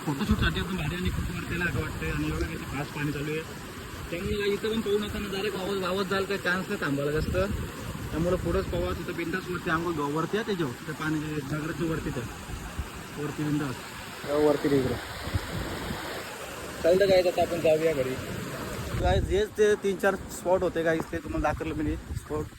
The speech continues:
तर आता गाईज तुम्ही घरी जा, असंच जास्त वेळ थांबू नका, इथं बिंदास एन्जॉय करा, पण जरा पाणी पण नका करू, नाही तर जाल कोण वावत. हे बघा जे वरचं झालं तिथून तुम्ही आलतं,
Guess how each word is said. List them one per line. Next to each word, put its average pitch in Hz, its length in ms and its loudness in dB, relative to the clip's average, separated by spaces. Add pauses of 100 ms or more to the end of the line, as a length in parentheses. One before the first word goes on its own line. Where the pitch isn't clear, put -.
(440)
तर 151 80 -2
आता 156 160 -2
गाईज 165 300 2
तुम्ही 175 220 0
घरी 147 180 2
जा, 160 220 6
असंच - 420 -2
जास्त 143 240 0
वेळ 156 120 2
थांबू 131 200 2
नका, 139 160 0
इथं 156 240 0
बिंदास 165 280 -2
एन्जॉय 165 220 2
करा, 160 200 -2 (520)
पण 151 120 0
जरा 175 160 8
पाणी 180 340 6
पण 196 100 6
नका 196 140 4
करू, 185 160 4
नाही 180 180 2
तर 175 80 -4
जाल 175 160 8
कोण 175 160 2
वावत. 165 300 6 (880)
हे 143 80 4
बघा 143 160 6
जे 151 100 10
वरचं 160 300 12
झालं 156 300 8
तिथून 165 300 6
तुम्ही 175 140 4
आलतं, 165 380 4